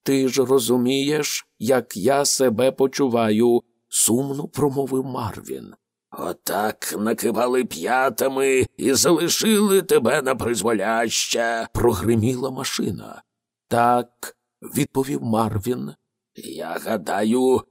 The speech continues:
їм варто зруйнувати і стелю", лютився робот-танк. Перехід між вежами залишився без стелі.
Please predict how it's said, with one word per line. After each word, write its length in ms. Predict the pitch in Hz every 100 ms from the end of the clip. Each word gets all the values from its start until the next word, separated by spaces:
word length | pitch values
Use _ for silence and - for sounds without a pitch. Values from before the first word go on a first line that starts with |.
| _ _ -
їм 420 | - 113 139 135
варто 760 | 139 113 98 139 160 131 180 165
зруйнувати 1040 | - 156 160 143 135 120 156 131 165 165
і 80 | 185
стелю", 920 | - - 143 190 135 127 127 120 98 -
лютився 680 | 76 123 - 143 135 - 135
робот-танк. 1200 | 98 98 92 82 - - - - - - - - _ _ _
Перехід 560 | - 143 156 214 - -
між 320 | - 92 -
вежами 640 | - 160 202 214 202 214 202 _ _ -
залишився 600 | - - - - 82 -
без 420 | 90 95 113 123
стелі. 640 | - - 202 110 64 -